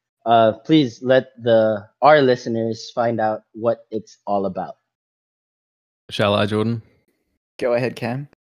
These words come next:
Speaker 2: Uh, so our pod-, podcast is called That's Ranked, and basically we do two different kinds of episodes. Every fortnight we put out a new one, but, um, so we'll do ranking episodes where we try different food or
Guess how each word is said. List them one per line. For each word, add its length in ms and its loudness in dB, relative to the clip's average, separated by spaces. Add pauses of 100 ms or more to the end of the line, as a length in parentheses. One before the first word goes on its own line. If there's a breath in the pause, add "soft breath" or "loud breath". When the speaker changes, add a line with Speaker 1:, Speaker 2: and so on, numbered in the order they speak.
(100)
Speaker 2:
Uh, 320 -2
so 540 0
our 120 0
pod-, 260 -4 (120)
podcast 640 -2
is 140 -8
called 280 -6
That's 280 -8
Ranked, 460 -4
and 260 -4
basically 760 -4 (560 soft breath)
we 120 -4
do 260 -2
two 320 -2
different 420 -6
kinds 420 -2
of 120 -4
episodes. 880 -2
Every 240 0
fortnight 600 -2 (100)
we 420 -4
put 160 -2
out 240 0
a 80 -2
new 200 0
one, 180 0
but, 180 -2
um, 360 -4 (120)
so 300 0
we'll 160 -2
do 280 -2
ranking 440 -2
episodes 480 0
where 160 0
we 120 0
try 360 -2
different 340 -8
food 340 -2
or 300 -4